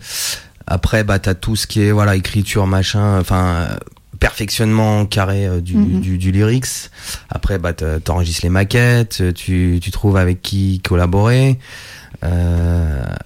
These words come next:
Speaker 1: après, t'as tout ce qui est, euh, enregistrement, mixage, mastering.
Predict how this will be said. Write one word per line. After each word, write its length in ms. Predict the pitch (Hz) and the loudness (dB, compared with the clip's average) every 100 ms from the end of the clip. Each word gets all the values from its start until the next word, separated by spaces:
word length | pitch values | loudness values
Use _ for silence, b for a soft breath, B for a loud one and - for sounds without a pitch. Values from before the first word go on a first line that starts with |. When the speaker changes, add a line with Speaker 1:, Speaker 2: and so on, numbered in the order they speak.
| - - | -10 -4
Speaker 1:
après, 460 | 87 - 107 101 | -2 -2 0 0
t'as 240 | 98 98 87 | 0 -2 -2
tout 260 | - 113 | -2 -2
ce 120 | 101 | -2
qui 180 | - - | -2 0
est, 120 | 101 | 2
euh, 480 | 98 92 92 92 90 - | 4 4 2 2 2 0
enregistrement, 1200 | 92 90 90 90 90 - 120 135 139 139 139 139 | 0 0 0 0 -2 0 2 4 4 4 4 4
mixage, 680 | 139 101 104 - 113 120 117 | 4 4 2 0 0 2 2
mastering. 680 | 92 87 - 104 117 131 131 | 2 0 0 2 4 4 2